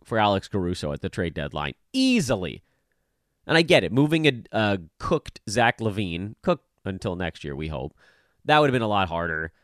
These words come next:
But DeRozan, they could have moved. Caruso, they could have moved. Drummond, they could have moved. The Bulls could have gotten assets beyond their wildest dreams for at least one or two of those guys. And they just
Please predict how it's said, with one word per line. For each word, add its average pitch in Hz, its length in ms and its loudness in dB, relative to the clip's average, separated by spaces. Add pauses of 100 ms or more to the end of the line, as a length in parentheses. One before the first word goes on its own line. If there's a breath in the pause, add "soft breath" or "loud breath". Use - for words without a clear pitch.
(280)
But 120 240 6 (160)
DeRozan, 156 420 6
they 143 80 2
could 139 140 2
have 120 100 0
moved. 123 540 0 (280)
Caruso, 151 480 4
they 120 160 4
could 120 160 0
have 98 140 0
moved. 104 560 -2 (720)
Drummond, 156 560 4
they 135 160 2
could 139 180 2
have 110 140 0
moved. 113 500 -2
The 202 80 -4
Bulls 233 300 2
could 175 100 2
have 143 80 -2
gotten 131 320 2 (100)
assets 190 600 -2
beyond 170 480 0
their 143 220 -2
wildest 151 520 -4
dreams 95 640 -12 (800)
for 123 180 2
at 127 80 2
least 139 200 0
one 127 200 2
or 107 80 0
two 98 220 -6
of 82 60 -8
those 78 220 -8
guys. 71 380 -8
And 107 160 -4
they 113 80 2
just 160 380 0